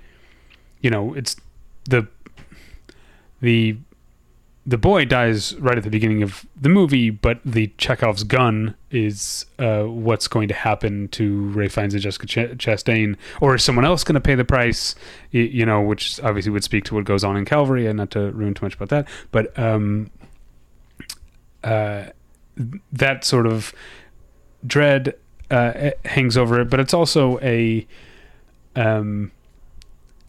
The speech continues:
portrait of very, very wealthy people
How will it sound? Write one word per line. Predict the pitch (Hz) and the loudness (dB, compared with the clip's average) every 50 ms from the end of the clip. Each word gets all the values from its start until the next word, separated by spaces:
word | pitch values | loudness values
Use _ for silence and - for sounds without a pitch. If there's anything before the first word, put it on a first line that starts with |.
| - - - - - | -20 -20 -20 -14 -6
portrait | - - 170 165 - - - 175 - - - | 0 0 0 0 0 -2 -4 -4 -4 -4 -2
of | 143 123 123 123 120 120 120 110 - - - - - - - _ - | 0 2 2 2 2 0 -2 -4 -8 -12 -16 -20 -20 -20 -20 _ -12
very, | 117 110 107 117 120 135 143 143 | -10 -4 0 2 2 4 4 4
very | 135 131 131 127 120 117 | 4 4 4 4 4 4
wealthy | 110 117 117 113 - - 117 | 4 4 2 2 0 -2 -4
people | 110 - 113 107 101 - 110 107 104 101 101 - | -2 -4 -6 -6 -4 -2 -2 -2 -2 -2 -4 -6